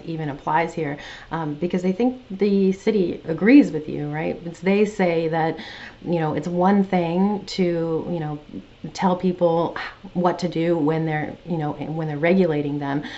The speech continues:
but it's altogether a different thing when you are carrying out a government program and getting government money for it.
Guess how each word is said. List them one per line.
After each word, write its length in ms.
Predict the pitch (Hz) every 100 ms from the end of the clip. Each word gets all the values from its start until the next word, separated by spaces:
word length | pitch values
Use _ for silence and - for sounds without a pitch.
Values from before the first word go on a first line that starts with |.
| - -
but 160 | 180
it's 240 | 175 165 -
altogether 560 | 156 175 185 165 160
a 80 | 156
different 380 | 170 190 180 180
thing 360 | 160 151 147
when 480 | 156 160 151 151 147
you 220 | 165 165
are 160 | 165 156
carrying 440 | 156 - 170 165 165
out 240 | 151 -
a 200 | 151 147
government 440 | 151 170 175 175 -
program 560 | - 175 165 147 143
and 220 | 127 156 156
getting 300 | 151 156 156
government 420 | 151 156 147 170
money 240 | 240 196
for 240 | - 147
it. 140 | 143